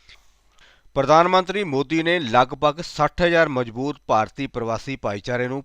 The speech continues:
ਭਾਰਤ ਨਾਈਜੀਰੀਆ ਸਬੰਧਾਂ ਦੇ ਮੁੱਖ ਥੰਮ ਦੱਸਿਆ ਅਤੇ ਉਹਨਾਂ ਦੀ ਭਲਾਈ ਨੂੰ ਯਕੀਨੀ ਬਣਾਉਣ ਦੇ ਲਈ ਤਿਨੁਬੂ ਦਾ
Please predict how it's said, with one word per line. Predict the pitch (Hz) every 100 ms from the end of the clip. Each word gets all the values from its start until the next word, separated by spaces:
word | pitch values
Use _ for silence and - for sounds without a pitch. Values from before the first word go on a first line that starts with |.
| -
ਭਾਰਤ | 123 110 110 -
ਨਾਈਜੀਰੀਆ | 127 113 107 98 113 113 131
ਸਬੰਧਾਂ | - 113 104 120 131
ਦੇ | 127 131
ਮੁੱਖ | 90 107 - -
ਥੰਮ | 110 135
ਦੱਸਿਆ | 104 90 101 101 82 - _ - - - - 147
ਅਤੇ | - 175 -
ਉਹਨਾਂ | 160 165 165
ਦੀ | 175
ਭਲਾਈ | - 151 120 127
ਨੂੰ | 147 135
ਯਕੀਨੀ | 110 - 123 127
ਬਣਾਉਣ | 123 104 107 113
ਦੇ | 117 123
ਲਈ | 127 135 _ _
ਤਿਨੁਬੂ | 127 131 131 135
ਦਾ | 139 139